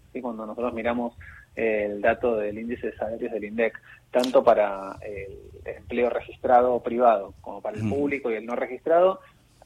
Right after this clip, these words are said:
Speaker 1: eh, si bien es cierto, en algún periodo, en algún mes puede pasar que alguno de estos sectores le gane la inflación, en, en la mirada interanual, y esto es cómo se mueve a lo largo del año, los tres sectores pierden,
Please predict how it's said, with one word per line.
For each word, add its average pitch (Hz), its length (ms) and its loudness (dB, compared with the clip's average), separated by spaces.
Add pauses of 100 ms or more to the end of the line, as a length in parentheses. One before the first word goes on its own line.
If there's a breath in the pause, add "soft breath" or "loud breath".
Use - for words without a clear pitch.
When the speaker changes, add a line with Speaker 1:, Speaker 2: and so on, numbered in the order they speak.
(180)
Speaker 1:
eh, 117 380 -2
si 127 60 -6
bien 143 140 2
es 151 120 -4
cierto, 156 280 4
en 113 80 -4
algún 131 240 -8
periodo, 135 480 -2
en 117 80 -6
algún 123 320 -8
mes 135 320 0
puede 127 180 -2
pasar 131 420 0
que 120 140 0
alguno 120 280 -2
de 131 60 -8
estos 135 180 -10
sectores 117 340 -2
le 117 100 2
gane 127 220 2
la 120 60 -2
inflación, 139 600 -4 (460 soft breath)
en, 110 440 0
en 113 80 -4
la 113 100 -2
mirada 139 300 4
interanual, 131 720 2
y 110 80 -8
esto 120 180 -4
es 123 100 -2
cómo 127 280 -2
se 120 140 -2
mueve 127 360 4
a 117 40 4
lo 113 60 0
largo 123 200 2
del 123 100 2
año, 151 300 0
los 120 180 -6
tres - 260 -6
sectores - 420 -2
pierden, 147 520 2